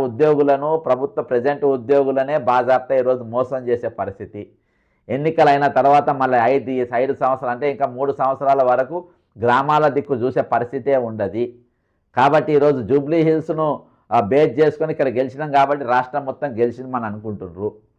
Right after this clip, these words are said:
జూబ్లీ హిల్స్‌లో హార్ట్‌ఫుల్‌గా కాంగ్రెస్ పార్టీకి, అభ్యర్థికి, నవీన్ యాదవ్కు హార్ట్‌ఫుల్‌గా సపోర్ట్ చేసినాం. ఉన్న,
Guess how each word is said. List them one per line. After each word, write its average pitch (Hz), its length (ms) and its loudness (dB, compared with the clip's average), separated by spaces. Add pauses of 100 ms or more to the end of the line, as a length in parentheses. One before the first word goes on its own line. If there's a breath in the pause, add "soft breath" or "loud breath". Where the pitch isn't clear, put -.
(460)
జూబ్లీ 147 500 0
హిల్స్‌లో 156 360 2 (600)
హార్ట్‌ఫుల్‌గా 143 640 2 (460)
కాంగ్రెస్ 139 420 0
పార్టీకి, 131 360 0 (120)
అభ్యర్థికి, 139 560 0 (640)
నవీన్ 127 320 -4
యాదవ్కు 139 480 2
హార్ట్‌ఫుల్‌గా 131 560 0
సపోర్ట్ 120 380 0
చేసినాం. 104 300 -6 (1000)
ఉన్న, 117 140 -12